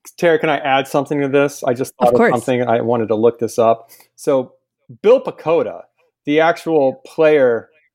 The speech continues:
Speaker 1: who, um, you know, it's an acronym, but, you know, that's who this was named after. Bill Pecota, who spent his last two seasons,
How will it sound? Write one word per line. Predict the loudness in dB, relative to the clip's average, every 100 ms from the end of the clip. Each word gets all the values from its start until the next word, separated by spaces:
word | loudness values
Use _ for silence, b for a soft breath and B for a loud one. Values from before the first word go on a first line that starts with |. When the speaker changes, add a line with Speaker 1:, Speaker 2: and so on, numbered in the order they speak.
| _ _ _ -6
Speaker 1:
who, | -2 -2 -2 -4
um, | -4 -4 -6 -10 -12
you | -8
know, | -8
it's | -8
an | -6
acronym, | -2 0 0 -2 -2 2
but, | 2 2
you | 0
know, | 0 -2 0
that's | 0 0
who | 2 2
this | 2 0 -2
was | -2
named | -2 0
after. | 0 -2 -6
Bill | 0 0 0
Pecota, | -2 0 0 0
who | -4
spent | -6 -6
his | -4
last | 0 0 0
two | -6
seasons, | -4 -4 -4 -8 -12